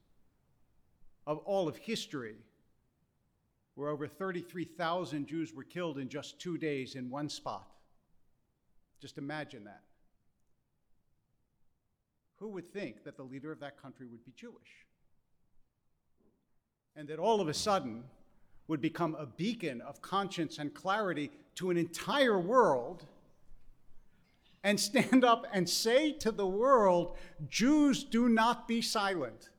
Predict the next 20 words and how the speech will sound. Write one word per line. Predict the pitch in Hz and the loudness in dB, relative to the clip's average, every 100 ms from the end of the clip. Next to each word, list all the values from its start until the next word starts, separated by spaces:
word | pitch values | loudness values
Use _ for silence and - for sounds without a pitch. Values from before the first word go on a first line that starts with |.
| - _ - - _ - - - - - - - - - - _ _ - _ _ _ _ _ | -20 _ -20 -20 _ -20 -20 -20 -20 -20 -20 -20 -20 -20 -20 _ _ -20 _ _ _ _ _
Which, | 285 285 - | -2 0 6
by | 277 302 | 8 8
the | 269 247 | 8 8
way, | 269 269 185 143 170 160 - - _ _ _ _ _ _ - | 8 8 6 2 0 -6 -14 -20 _ _ _ _ _ _ -2
is | 254 | 2
another | 240 220 262 294 | 6 6 6 6
way | 254 240 233 | 6 8 8
of | - | 6
saying | 262 269 262 | 4 4 4
to | - | 4
the | 208 | 2
world, | 196 214 196 143 | 4 4 2 2
"Yes, | 220 254 - | 2 4 2
I'm | 208 202 | 2 2
Jewish, | 202 294 233 - - - - _ _ _ _ _ - | 2 0 0 -4 -10 -14 -16 _ _ _ _ _ 0
and | 202 | 2
I'm | 175 160 | 4 2
not | 151 135 | 0 0
hiding | 220 269 208 | 2 2 2
it, | 151 | 0